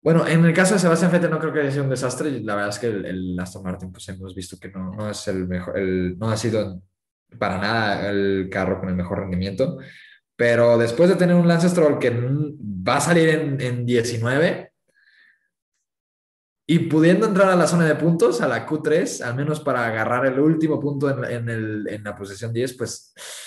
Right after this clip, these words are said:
bueno, veremos a ver qué, qué le espera a Sebastian Vettel en la carrera. Ojalá él logre rascar un poquito la zona de puntos, pero sí,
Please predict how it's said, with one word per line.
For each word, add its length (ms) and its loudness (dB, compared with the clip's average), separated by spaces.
bueno, 420 -4
veremos 380 -2
a 60 0
ver 140 0
qué, 640 0
qué 80 -4
le 60 -4
espera 260 -4
a 40 -2
Sebastian 360 -6
Vettel 240 -6
en 60 -8
la 120 -6
carrera. 440 -6
Ojalá 440 -4
él 60 -2
logre 580 -4
rascar 460 -6
un 100 -6
poquito 220 -6
la 80 -6
zona 200 -10
de 40 -10
puntos, 300 -8
pero 180 -6
sí, 320 -10